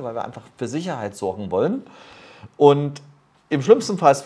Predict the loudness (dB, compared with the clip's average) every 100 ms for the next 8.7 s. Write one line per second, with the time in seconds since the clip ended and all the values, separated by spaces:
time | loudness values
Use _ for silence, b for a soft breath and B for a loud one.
0 | -4 0 4 2 2 -2 -4 -4 -4 -4
1 | -10 -10 -6 -4 -4 -6 -2 -4 -2 -2
2 | 0 0 -2 -4 -6 -6 -4 -4 -4 -2
3 | -2 -2 -6 0 0 0 -4 -6 -4 -4
4 | -6 -8 -8 -10 -16 _ _ _ -4 -2
5 | -2 -2 -4 -2 0 0 0 -6 -8 -8
6 | -10 -8 -8 -8 -10 -8 -8 -8 -6 -6
7 | -6 -8 -8 -8 -8 -10 -16 -14 -12 -12
8 | -12 -14 -16 -12 -10 -8 -10